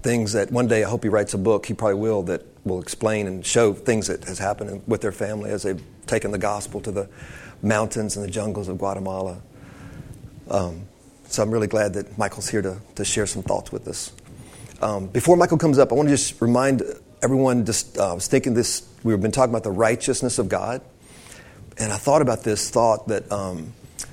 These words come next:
that just wanna encourage you to remember that in, um, in Abraham's day, they had this im-,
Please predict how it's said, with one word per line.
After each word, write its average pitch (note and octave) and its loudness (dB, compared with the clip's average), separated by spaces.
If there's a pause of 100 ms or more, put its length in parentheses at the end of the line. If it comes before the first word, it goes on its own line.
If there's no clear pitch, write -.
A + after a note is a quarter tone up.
(300)
that G#2+ 2
just A#2 -4
wanna C3 4
encourage C#3 6
you B2 2
to A2 2
remember A2 0 (680)
that G#2 2
in, A2 4
um, F#2 0 (640)
in G#2+ 0
Abraham's C#3+ 4
day, A2+ 4
they A#2+ 4
had A#2+ 0
this G#2+ -2
im-, G2+ -2